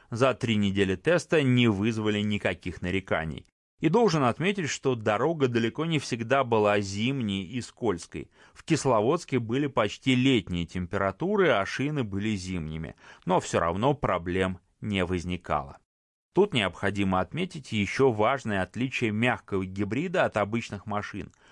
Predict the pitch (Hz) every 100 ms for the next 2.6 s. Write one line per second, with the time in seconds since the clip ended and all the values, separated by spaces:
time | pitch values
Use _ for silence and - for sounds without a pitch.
0 | _ 127 123 120 139 147 131 113 101 101
1 | 98 - 104 98 98 98 - 104 107 101
2 | 92 90 82 - 69